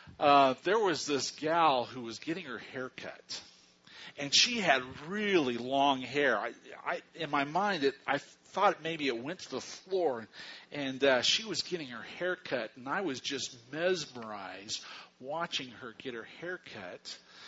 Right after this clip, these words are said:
And, uh, after a little while, I turned around, and my mom was nowhere to be found.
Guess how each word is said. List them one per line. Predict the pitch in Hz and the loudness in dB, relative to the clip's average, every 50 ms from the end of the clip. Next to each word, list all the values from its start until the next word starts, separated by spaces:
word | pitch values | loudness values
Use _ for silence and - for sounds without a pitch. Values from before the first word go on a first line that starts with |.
| - - - - - - - _ - | -18 -18 -18 -18 -20 -20 -20 _ -2
And, | 165 151 143 143 139 135 127 127 117 - | 0 2 4 4 4 2 0 -2 -2 2
uh, | 135 123 120 117 117 110 117 - - | 4 6 6 6 4 2 -2 -6 -6
after | 123 147 170 170 - - 147 | -4 -4 -4 -4 -2 0 2
a | 131 | 2
little | 127 127 151 180 202 185 143 | 2 2 2 2 2 2 4
while, | 123 117 127 131 131 131 | 6 6 6 6 6 4
I | 131 117 | 2 -2
turned | - - - 170 175 160 | -4 -4 -6 -6 -6 -6
around, | 139 113 113 120 139 160 165 147 131 127 127 131 135 143 - - | -8 -8 -6 -4 -2 -2 -2 -2 -2 -2 -4 -6 -8 -12 -12 -12
and | 131 117 110 110 | -12 -12 -10 -8
my | 123 135 160 185 185 | -6 -4 -4 -4 -4
mom | 165 143 127 120 117 123 135 135 135 131 | -6 -6 -6 -4 -4 -4 -4 -6 -8 -12
was | 113 101 101 - - - - - | -14 -10 -10 -10 -10 -12 -18 -14
nowhere | 117 120 143 151 160 151 147 143 147 147 147 151 156 156 _ | -12 -10 -8 -8 -8 -8 -6 -6 -6 -6 -8 -8 -10 -12 _
to | - - 123 - | -14 -14 -14 -12
be | _ 131 120 123 139 | _ -14 -14 -14 -14
found. | 127 - - 127 120 107 101 98 92 90 82 | -16 -16 -16 -14 -12 -10 -10 -10 -10 -12 -14